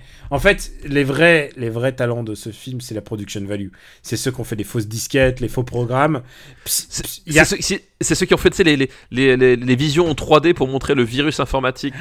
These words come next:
Speaker 2: qui, euh,
Speaker 1: Mais oui. Il y a, il y a, il y a du, des images de Wipeout qui ont été créées spécialement pour le film.
Speaker 2: Ah là là, parce que c'est, c'est vrai que c'était les, les époques Wipeout, hein.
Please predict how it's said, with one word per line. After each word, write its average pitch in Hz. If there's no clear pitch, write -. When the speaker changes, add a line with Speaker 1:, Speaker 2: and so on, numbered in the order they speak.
Speaker 2:
qui, 117
euh, 107
Speaker 1:
Mais 123
oui. 135
Il 127
y 135
a, 147
il 147
y 156
a, 139
il 135
y 151
a 147
du, 139
des 151
images 185
de 165
Wipeout 170
qui -
ont 156
été 135
créées 135
spécialement 165
pour 147
le 127
film. 147
Speaker 2:
Ah 156
là 120
là, 113
parce 135
que 139
c'est, 113
c'est -
vrai 175
que -
c'était -
les, 123
les 120
époques 123
Wipeout, 117
hein. 110